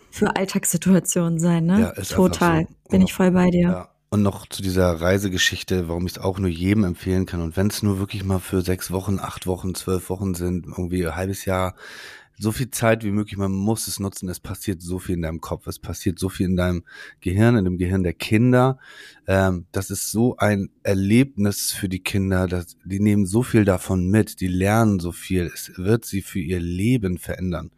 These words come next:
Speaker 2: wenn man diese Reisen macht. Und, äh, deswegen kann ich's wirklich nur jedem empfehlen. Also,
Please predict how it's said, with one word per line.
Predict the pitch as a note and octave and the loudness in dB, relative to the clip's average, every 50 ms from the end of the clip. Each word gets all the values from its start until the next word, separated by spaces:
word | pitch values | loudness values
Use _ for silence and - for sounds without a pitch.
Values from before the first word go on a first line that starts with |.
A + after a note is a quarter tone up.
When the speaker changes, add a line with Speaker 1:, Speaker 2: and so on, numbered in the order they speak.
| _ - - - - - - - - - _ | _ -20 -20 -20 -20 -18 -20 -20 -20 -20 _
Speaker 2:
wenn | - F2 F2+ | -6 -2 0
man | F#2 F#2 F2+ E2+ D#2 | 0 0 0 -2 -4
diese | E2+ E2+ E2+ E2 D#2 | -4 -6 -6 -4 -2
Reisen | E2 E2+ F2+ F#2+ F2 F2+ F2 | -2 0 0 0 0 -2 -2
macht. | E2 F2+ G#2 G#2+ - - - | 0 0 0 -2 -4 -10 -16
Und, | _ _ E2+ E2 E2 - | _ _ -6 -6 -6 -6
äh, | E2 E2 D#2 | -8 -10 -10
deswegen | D#2 - - F#2+ F#2+ | -10 -8 -6 -6 -6
kann | F2 - G2 | -4 -4 -4
ich's | G2 E2 E2 | -4 -4 -4
wirklich | F#2 G2+ - - - - | -6 -6 -6 -8 -12 -6
nur | G2 F#2+ F2 | -4 -2 -2
jedem | D#2+ D#2+ E2+ G2+ A#2 B2+ B2 A2+ G2+ G2 - - | -2 -4 -4 -2 -2 0 0 0 -2 -2 -4 -4
empfehlen. | F#2 F2 - - - A2 F#2+ E2 D2+ D2+ - | -8 -8 -8 -4 -2 -2 -2 -2 -2 -6 -8
Also, | - E2+ E2 D#2+ E2 E2+ E2+ E2+ | -8 -6 -4 -2 -2 -2 -2 -4